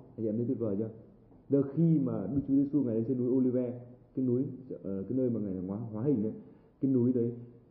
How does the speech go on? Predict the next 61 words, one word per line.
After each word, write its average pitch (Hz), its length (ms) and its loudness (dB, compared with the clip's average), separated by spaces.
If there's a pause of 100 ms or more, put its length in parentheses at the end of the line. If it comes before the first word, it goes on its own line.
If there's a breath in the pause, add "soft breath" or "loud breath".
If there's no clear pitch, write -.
là 110 80 -2
nơi 127 200 6
mà 117 120 2
Ngài 104 120 -2
tương 131 220 4
giao 123 260 -2
với 110 200 2
Đức 131 140 -2
Chúa 135 100 -4
Trời 135 160 -2
Cha. 117 200 -2 (640)
Đấy, 110 160 -4 (160)
thì 113 80 0
Ngài 113 140 4
nhận 123 220 6
được 117 160 4
khải 110 100 -4
thị, 123 200 0 (180)
Ngài 107 140 -2
nhận 143 300 4
được 117 120 4 (320)
sức 165 100 -4
lực, 151 140 4 (120)
Ngài 113 160 0
nhận 127 180 4
được 123 120 4
sự 123 60 -4
bày 113 140 2
tỏ 101 320 -4
của 107 60 -4
Đức 120 140 -2
Chúa 139 60 -2
Trời 127 180 0
Cha, 117 220 -6 (220 loud breath)
Ngài 110 100 0
nhận 131 180 4
được 123 140 2
tất 151 140 0
cả 170 60 -2
những 110 340 -2
gì 131 200 4
mà 101 80 -4
cần 110 120 -2
phải 90 100 -4
dạy 92 120 0
dỗ. 117 220 0 (260 loud breath)
Vì 107 80 -2
thế 123 220 4
khi 151 100 2
Ngài 120 260 0
mà 104 120 -2
đến 147 240 4
đền - 180 2
thờ 117 260 -2 (800)
thì 113 120 0
dân 143 220 4
sự, 151 180 2 (200)
tất 214 140 2
cả 127 180 -2
dân 120 140 -2
sự, 139 120 -2